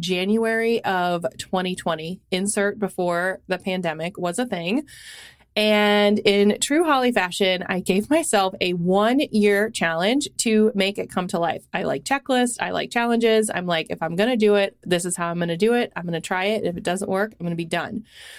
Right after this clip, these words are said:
So I hired a coach with no business income, <laughs> mind you, and then decided that the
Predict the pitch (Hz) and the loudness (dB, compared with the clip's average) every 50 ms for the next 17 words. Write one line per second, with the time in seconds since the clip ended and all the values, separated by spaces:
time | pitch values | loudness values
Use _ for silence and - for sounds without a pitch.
0 | - _ _ - - 214 202 196 - - 185 180 180 180 196 233 269 262 208 165 | -20 _ _ -4 0 2 2 2 2 0 -2 -2 -2 -2 -2 -2 -2 0 0 0
1 | 165 202 247 247 - - - _ _ - 175 190 185 190 185 170 175 185 208 254 | 2 0 -2 -4 -6 -12 -14 _ _ -2 0 0 0 0 -2 -2 0 2 2 4
2 | 226 220 220 220 226 220 214 214 - - 175 175 170 - 170 175 196 240 240 208 | 4 4 4 4 4 2 2 2 2 0 -2 -2 0 0 0 4 4 4 4 2
3 | - - - 202 190 175 165 165 170 165 165 190 226 220 - - - - - _ | 0 -2 0 0 0 0 -4 -4 -4 -2 0 0 -2 -2 -6 -16 -20 -20 -18 _
4 | - 202 208 214 247 285 302 311 294 - 240 220 220 220 214 214 214 202 - 175 | -2 0 2 2 2 2 2 0 2 2 2 4 4 4 6 4 4 2 2 2
5 | 185 180 170 - 185 196 190 185 185 - | 2 2 2 0 0 0 2 2 2 0